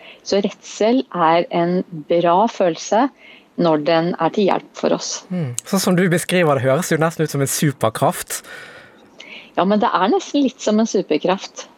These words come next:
Speaker 2: Mm.
Speaker 1: Det, det er en god beskrivelse.
Speaker 2: Ja. Som er rett og slett med å beskytte oss da. Men, men kan det være farlig å være redd?
Speaker 1: Det er ikke, det er ikke direkte farlig å være redd, fordi at kroppen vår, eh,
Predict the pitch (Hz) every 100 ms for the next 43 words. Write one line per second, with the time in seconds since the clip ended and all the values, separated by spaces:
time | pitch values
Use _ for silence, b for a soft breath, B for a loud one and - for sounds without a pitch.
0 | - 190 180 135 208 208 196 190 185 190
1 | 247 247 254 190 180 233 - 185 156 -
2 | - 156 156 - _ - 160 160 160 165
3 | 180 170 160 160 131 143 - 185 - _
4 | 123 117 - 180 180 B B 202 202 -
5 | 208 - - 269 226 147 151 185 185 -
6 | - - - 147 170 247 302 117 147 135
7 | 123 123 139 254 - b b b b b
8 | b b b b b b b b b -
9 | - - - - 170 170 190 196 - 165
10 | - 175 202 208 - 202 214 - - 240
11 | 233 170 147 151 180 214 214 - 185 202
12 | 190 190 196 240 196 - - 190 170 165
13 | 175 - 190 - 175 - 160 160 208 254
14 | - B B B B 180